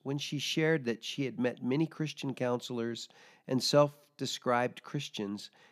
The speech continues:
in her pursuit for help, and their singular advice was to read her Bible. Certainly it is important to read God's Word, but when one is wallowing in confusion,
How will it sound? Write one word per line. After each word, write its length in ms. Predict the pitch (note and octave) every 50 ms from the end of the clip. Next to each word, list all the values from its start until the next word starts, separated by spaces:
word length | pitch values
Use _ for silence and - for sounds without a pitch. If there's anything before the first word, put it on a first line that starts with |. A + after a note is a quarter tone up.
| _ -
in 140 | - C#3 C#3
her 80 | C#3+
pursuit 460 | C#3 - D3 C3+ - - - F#3+ - -
for 180 | - D3+ D3
help, 400 | C3+ C3+ D#3 C3+ A2+ G2+ - _ _ _ _ - _ _ _ _ _ _ -
and 140 | C#3+ C3+
their 120 | D3 D#3+ D#3+
singular 640 | D3+ - - - - G#3 A3+ A#3+ A#3 A3+ G#3+ G3+ F3+
advice 580 | E3+ C#3 A#2+ D3 D#3 C#3 B2 B2 A#2+ - - -
was 200 | - C3+ C3 -
to 120 | - C#3
read 280 | B2+ B2+ C#3 C#3+ D3 C3+
her 100 | C#3 D3
Bible. 460 | C#3+ D3 D#3+ E3 D3 A#2 G#2+ - - _ _ _ _ _ _ _ _ _ _ _ _ _ _ _ _ _ _ - - _
Certainly 560 | - - - - B3+ C4+ A3+ - D#3 C#3 C3
it 80 | B2+ A#2+
is 160 | B2+ A#2 A2+
important 480 | B2 A#2 - - D#3+ E3+ E3+ - A2+ -
to 80 | A#2
read 300 | A2+ A#2 B2 B2 A#2 -
God's 340 | - A#2+ A#2 A2+ A2 - -
Word, 400 | A2 A#2+ A#2+ A2 G#2 G2 F2+ - _ _ _ _ - - - _ _
but 180 | - C#3 D#3+ F3
when 240 | E3+ E3+ E3+ E3 D#3
one 220 | E3+ G3 A3 A#3+
is 120 | B3 G3
wallowing 680 | D3 B2 B2 A#2+ C3 C3+ D#3+ F#3 G3 F3 C#3 C3 B2+ B2
in 160 | B2 A#2+ A#2
confusion, 840 | - - A#2 A2 G2+ - - D3 D#3+ E3+ D#3+ B2 G#2+ G2+ G2 G2